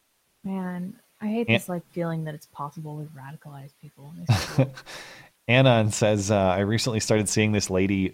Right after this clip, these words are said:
Speaker 2: who, due to childhood trauma, I'm the first guy she has felt safe around. We are both in our thirties. The conversation and cuddles are good, but due to that trauma, she is averse to all sexual activity.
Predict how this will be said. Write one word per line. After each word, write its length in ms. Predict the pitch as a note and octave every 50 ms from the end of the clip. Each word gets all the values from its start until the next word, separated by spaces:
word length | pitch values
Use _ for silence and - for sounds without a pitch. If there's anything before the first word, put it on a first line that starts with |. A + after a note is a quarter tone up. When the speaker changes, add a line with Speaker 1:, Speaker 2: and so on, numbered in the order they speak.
| -
Speaker 2:
who, 160 | - A2+ G#2 F#2+
due 160 | F2+ A#2+ F3
to 100 | A3 F#3+
childhood 480 | - - C#3 D3 D#3 D3+ D3 C#3+ G#2
trauma, 320 | - - - B2+ C3 A#2+ G2+
I'm 220 | F#2 G#2 G#2+ G#2+
the 80 | G2+ G2
first 320 | - - C#3 D3 C#3+ -
guy 160 | - A#2 A#2
she 160 | A#2 - A#2+ G#2+
has 120 | G2 -
felt 220 | - G#2 F#2+ -
safe 320 | - - A#2+ D#3 F#3 - -
around. 260 | F2 D#2 C2 C#2 D2+
We 80 | E2 E2
are 60 | E2
both 260 | F2 A2 C3+ D3+ -
in 80 | C#3+ G2+
our 80 | F#2
thirties. 540 | - - - C3 D#3 D#3+ A2 F2 E2+ - - - - - - - - - - - -
The 60 | B2 B2
conversation 680 | - - D#3+ F#3 F3 F3 D3 - E3 D#3+ D3 - D3 B2+
and 160 | A2+ A2+ -
cuddles 380 | - - D3+ D#3+ E3+ D#3 B2+
are 80 | A#2+ G#2+
good, 260 | F#2+ A2 G#2+ G#2+ G2
but 160 | G2+ F#2 F#2
due 180 | F2+ A2+ C3 D#3+
to 100 | E3 E3
that 220 | C3+ C3 C3 B2+ C3
trauma, 500 | - - C3+ B2+ C3 C3 B2+ A#2 G#2+ G2 -
she 160 | - A#2+ A2+
is 120 | A2 G2 G2+
averse 380 | F2+ E2+ G2+ A#2+ C#3 C3+ - -
to 120 | - A2+
all 220 | - G2+ G#2+ A#2 B2
sexual 440 | B2+ - B2 A#2 - - A#2+ G#2+ G2
activity. 540 | F#2 - - - C3 B2 A2+ F#2+ F2 E2+